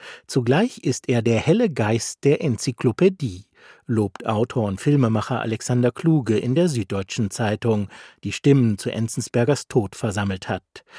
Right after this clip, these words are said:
Auch die der Dramatikerin Theresia Walser.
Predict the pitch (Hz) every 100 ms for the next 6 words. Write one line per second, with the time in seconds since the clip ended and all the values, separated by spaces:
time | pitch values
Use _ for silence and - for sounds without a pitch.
0 | - - 110 101 - 110 117 147 113 101
1 | 101 92 107 - 139 131 110 123 123 -
2 | 143 110 95 117 143 135 107 95 95 90
3 | -